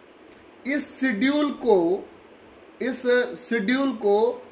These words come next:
मैंने यहां पर ग्राफ में दिखाया। और ये जो लाइन मिला इसे हम कहते हैं मांग वक्र। क्या कहते हैं? मांग वक्र।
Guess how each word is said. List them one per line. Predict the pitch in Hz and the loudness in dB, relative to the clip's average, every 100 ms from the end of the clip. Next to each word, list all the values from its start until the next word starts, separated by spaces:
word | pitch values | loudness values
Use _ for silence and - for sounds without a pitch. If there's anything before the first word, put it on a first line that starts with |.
| 160 | -4
मैंने | 185 220 233 | 0 2 2
यहां | 226 233 277 | 0 0 -2
पर | 277 165 175 240 - - - - - - | 0 2 2 0 -6 -20 -20 -20 -20 -6
ग्राफ | 160 233 254 220 | 2 4 4 0
में | 226 214 | -2 0
दिखाया। | 175 160 151 123 113 - - | 0 -2 -4 -6 -8 -14 -4
और | 196 247 | -2 0
ये | 247 302 | 0 -2
जो | 277 | -4
लाइन | 269 233 247 277 | -2 0 2 0
मिला | 254 240 214 - - - - 180 | 0 2 0 0 -8 -20 -8 -6
इसे | 190 247 | -2 -2
हम | 240 226 | -2 -2
कहते | 226 220 233 | -2 -2 0
हैं | 220 | 0
मांग | 208 196 202 214 202 | 0 0 0 0 0
वक्र। | 185 185 180 131 101 - - - - - - | 2 2 0 -8 -12 -16 -20 -20 -20 -20 -4
क्या | 180 | -2
कहते | 180 208 208 | 0 -2 -2
हैं? | 233 247 330 - - - | -2 -2 -4 -8 -20 -18
मांग | 151 170 202 202 | -6 -2 -2 -2
वक्र। | 180 175 - - 98 | 0 0 -2 -8 -18